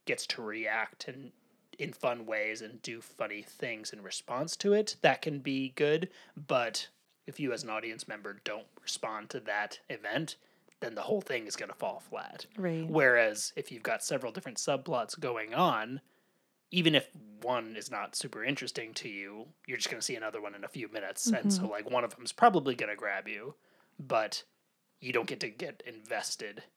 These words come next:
Speaker 1: in any one very deeply.
Speaker 2: I mean, part of what I have a hard time with is that, like, I also don't particularly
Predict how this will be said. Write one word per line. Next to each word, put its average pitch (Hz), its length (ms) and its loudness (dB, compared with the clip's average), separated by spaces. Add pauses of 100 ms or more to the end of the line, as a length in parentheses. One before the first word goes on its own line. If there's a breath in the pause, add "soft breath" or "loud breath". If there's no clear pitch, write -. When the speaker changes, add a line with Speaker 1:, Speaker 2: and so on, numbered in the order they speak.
(120)
Speaker 1:
in 131 120 -8
any 110 200 -8
one 107 520 -8 (180)
very 110 200 2
deeply. - 120 4
Speaker 2:
I 254 40 12
mean, 233 280 12 (280)
part 277 200 10
of 220 80 8
what 180 100 8
I 165 40 12
have 160 120 8
a 170 40 6
hard 160 240 2
time 160 300 0
with 151 180 -2
is 165 140 -2
that, 156 140 2
like, 156 180 4
I 185 140 10
also 175 520 8
don't 151 540 4 (760)
particularly 156 1300 2